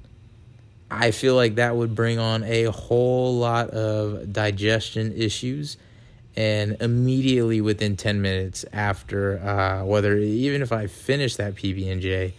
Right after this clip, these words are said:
in ten minutes, complimented by that chili, I'm,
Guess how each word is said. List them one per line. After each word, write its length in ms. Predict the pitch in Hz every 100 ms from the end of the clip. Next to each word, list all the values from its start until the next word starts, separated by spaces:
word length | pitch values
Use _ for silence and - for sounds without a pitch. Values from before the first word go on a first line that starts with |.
| - - - -
in 180 | - 98
ten 320 | - 104 98
minutes, 280 | 95 95 -
complimented 560 | - 98 101 98 98
by 160 | 98 98
that 220 | 98 98
chili, 380 | - 104 98 95
I'm, 560 | 95 98 98 98 95